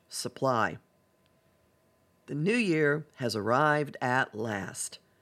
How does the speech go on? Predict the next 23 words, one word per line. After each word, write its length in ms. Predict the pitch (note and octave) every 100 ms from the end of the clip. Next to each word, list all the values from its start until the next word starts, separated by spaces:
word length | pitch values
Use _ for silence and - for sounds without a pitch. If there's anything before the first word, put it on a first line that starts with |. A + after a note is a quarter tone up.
| _ _ _ _
The 100 | B2
time 360 | - E3 D#3 D3
has 240 | D3 A#2+
come 420 | - C#3+ E3 A3 - _ _ _ _ -
to 220 | - A#2 - -
get 440 | D#3 D#3 - - _ - A2 G#2
going. 680 | D3+ G3 A#3+ C3 G#2 C#2 - _ _ _ _ _ _ _ _ _ _ _ _ _
You'll 160 | E3 D#3+
learn 160 | D#3+ D3+
a 60 |
lot 300 | E3 G#3+ A3
more 280 | G#3 A3+ G#3
about 300 | D#3+ D3+ C#3
twenty 260 | - E3 D#3+
twenty-four 760 | E3 D3 C#3+ F#3+ F#3+ F3 E3+ -
in 340 | D#3+ D#3 D3 -
the 440 | D3+ D3 C#3+ C#3 - - _ _ _ D3
annual 520 | D3+ D3+ C#3+ C#3+ -
overview 800 | A#3 A3+ A3+ F#3+ F#3 F3+ F3 -
that 320 | E3+ D#3 -
Donna 340 | D3 D3+ C#3+ C3+
Woodwell 640 | B2+ E3 F3+ D3+ D3 C3+
and 180 | C3+